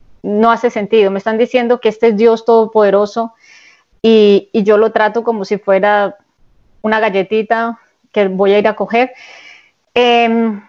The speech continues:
gracias a Dios y por su providencia, pues, en el, en el ministerio donde participé,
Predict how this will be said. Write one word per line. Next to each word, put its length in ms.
gracias 460
a 80
Dios 220
y 40
por 180
su 120
providencia, 720
pues, 420
en 200
el, 260
en 140
el 100
ministerio 520
donde 160
participé, 720